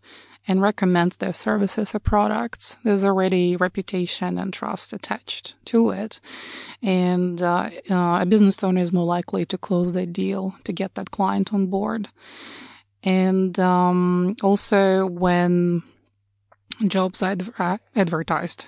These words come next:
through networking and services and products advertised through networking, it's usually companies, um,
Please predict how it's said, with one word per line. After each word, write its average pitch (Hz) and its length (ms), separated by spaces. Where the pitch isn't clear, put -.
through 185 220
networking 180 720
and 170 240
services - 580
and 190 120
products - 440
advertised 185 560
through 202 140
networking, 185 640
it's - 200
usually 214 680
companies, 170 920
um, 160 400